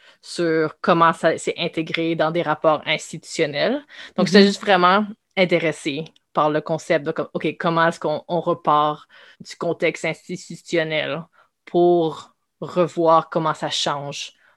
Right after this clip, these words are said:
Speaker 1: nos rapports interpersonnels. Personnellement, de manière chronologique, je suis arrivée à regarder la symétrie de pouvoir à travers comme de la philopolitique.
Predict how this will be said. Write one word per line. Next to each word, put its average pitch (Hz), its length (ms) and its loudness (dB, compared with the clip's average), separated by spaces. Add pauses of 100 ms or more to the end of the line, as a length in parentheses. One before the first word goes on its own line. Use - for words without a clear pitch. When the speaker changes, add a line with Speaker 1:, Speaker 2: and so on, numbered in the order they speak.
(100)
Speaker 1:
nos 170 80 -2
rapports 151 420 0
interpersonnels. 135 960 -8 (640)
Personnellement, 208 920 4 (680)
de 185 100 0
manière 175 380 2
chronologique, 175 1120 2 (320)
je - 80 -12
suis 190 80 6
arrivée 160 440 2
à 165 100 6
regarder 170 340 0
la 156 100 0
symétrie 160 540 -6
de 151 80 -2
pouvoir 156 800 -4 (440)
à 180 120 2
travers 160 420 2
comme 165 140 -2
de 151 60 -2
la 151 80 -2
philopolitique. 160 1000 -6